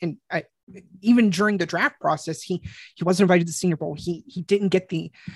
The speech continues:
kind of the looks that you usually want out of these guys coming into the N F L. And I just had no clue what to expect. But he came in and he put up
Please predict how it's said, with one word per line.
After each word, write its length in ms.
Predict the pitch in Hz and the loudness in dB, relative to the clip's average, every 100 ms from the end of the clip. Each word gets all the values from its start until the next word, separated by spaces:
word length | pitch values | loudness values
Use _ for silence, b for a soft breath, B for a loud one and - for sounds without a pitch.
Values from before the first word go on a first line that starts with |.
| B B | B B
kind 220 | - 196 | 2 2
of 80 | 170 | 4
the 60 | 185 | 2
looks 280 | 185 - - | 0 -2 -4
that 140 | 175 | -2
you 120 | 180 | -2
usually 320 | 165 180 170 | -2 -2 0
want 200 | 160 180 180 | -2 -2 -2
out 100 | 160 | -2
of 60 | |
these 160 | 160 156 | -2 -4
guys 200 | 156 156 | -4 -6
coming 360 | - - 185 - | -8 -2 -2 -2
into 200 | 160 156 | -6 -6
the 100 | 143 | -4
N 120 | 160 | -4
F 140 | - | 0
L. 260 | 175 151 - B B B - | 0 0 -4 B B B -6
And 180 | 170 - | -6 -4
I 100 | 175 | -4
just 200 | 170 160 | -4 -4
had 180 | - 160 | -4 0
no 100 | 170 | 0
clue 220 | - 180 | 0 -2
what 200 | 165 160 | -2 -4
to 120 | - | -6
expect. 560 | 143 - - 220 147 - _ B B | -12 -8 -2 -2 -2 -10 _ B B
But 80 | - | -4
he 60 | 175 | -4
came 260 | - 190 | 0 0
in 140 | 185 175 | 2 0
and 180 | 175 160 | -4 -6
he 160 | 185 | -6
put 280 | 165 - 175 - | -6 -4 -4 -2
up 200 | 160 | -4